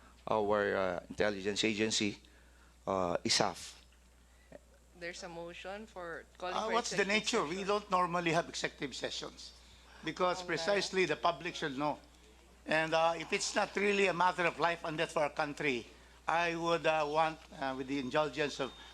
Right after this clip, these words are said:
Speaker 3: Congressman Lara, for them to present. This is
Speaker 1: Uh,
Speaker 3: something that everyone should know. This is a national security concern, and thank you for your, uh, your, uh, resolution. So I'd just like to know whether, uh, it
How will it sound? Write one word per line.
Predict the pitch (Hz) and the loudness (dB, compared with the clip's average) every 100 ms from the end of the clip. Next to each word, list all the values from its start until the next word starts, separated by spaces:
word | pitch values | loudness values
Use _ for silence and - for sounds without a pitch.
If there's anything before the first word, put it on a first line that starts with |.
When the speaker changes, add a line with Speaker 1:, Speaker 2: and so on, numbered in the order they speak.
| - | -4
Speaker 3:
Congressman | 151 117 143 | -2 0 0
Lara, | 139 139 131 123 | 2 2 2 -2
for | - | -2
them | 226 269 | -2 0
to | 233 | -2
present. | 233 202 240 - - - - - - | -2 -2 -2 -6 -16 -20 -20 -20 -10
This | - | 0
is | - | 4
Speaker 1:
Uh, | |
Speaker 3:
something | 220 214 214 220 | 4 4 0 -2
that | 202 190 - | -2 -4 -4
everyone | - 214 214 202 | -2 0 0 0
should | - 151 | -4 -6
know. | 156 190 - - - - | -4 -4 -6 -14 -16 -6
This | 170 | -4
is | 165 | -2
a | 165 | 0
national | 196 - 190 185 170 - - | 0 -2 0 0 -2 -10 -8
security | 180 170 185 180 180 | -6 -2 -2 -2 -6
concern, | - 143 - 170 170 | -8 -6 -2 -2 -2
and | 147 | -4
thank | 139 214 233 | -2 -2 0
you | 247 - - - - | 0 -2 -4 -20 -18
for | - 160 156 | -2 0 2
your, | 165 151 143 | 2 2 4
uh, | 147 139 127 - - | 2 2 0 -6 -12
your, | 147 151 139 | -2 0 2
uh, | 143 139 | 2 2
resolution. | 147 - 143 135 123 131 - - - | 0 -2 -4 -4 -6 -8 -12 -20 -8
So | - 190 | 0 0
I'd | 190 | 2
just | 214 - | -2 -2
like | 196 - | -6 -6
to | 180 | -6
know | 151 135 | -4 0
whether, | 156 147 151 | 0 2 2
uh, | 143 139 135 - - _ | 4 2 0 -6 -20 _
it | 160 | -12